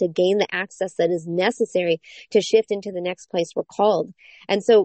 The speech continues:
Coach Sakira was saying, like, you know, God's really been speaking to her about that acronym of riot. And for me personally, God has been speaking to me about joy in the journey. And for many people, that may sound like an absolutely amazing thing and something that we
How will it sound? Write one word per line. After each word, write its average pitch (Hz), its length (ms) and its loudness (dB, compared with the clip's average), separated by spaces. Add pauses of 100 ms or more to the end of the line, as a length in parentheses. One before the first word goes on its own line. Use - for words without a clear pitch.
Coach 240 200 4
Sakira 254 420 -2
was 214 180 -6
saying, 185 220 -10
like, 175 180 -10
you 185 60 -6
know, 185 140 2
God's 202 260 0
really 214 220 6
been 190 100 -4
speaking 220 380 -8
to 190 100 -18
her 180 240 -6
about 185 360 -6
that 175 180 -4
acronym 185 540 -4
of 170 180 -10
riot. 180 560 2 (320)
And 196 180 0
for 202 100 6
me 208 380 4
personally, 208 600 2 (100)
God 196 160 2
has 190 140 0
been 185 160 -4
speaking 190 380 -6
to - 100 -6
me 202 160 4
about 170 280 0
joy 190 340 4 (100)
in 185 180 -4
the 175 80 -6
journey. 196 480 0 (500)
And 220 160 2
for 226 160 4
many 247 360 0
people, 202 400 -2
that 196 200 -2
may 214 140 0
sound 196 380 -6
like 180 240 -2 (240)
an 214 160 0 (100)
absolutely 208 920 2 (200)
amazing 202 640 2
thing 196 320 -2
and 180 140 -4
something 196 320 -6
that 185 200 -4
we 202 320 -2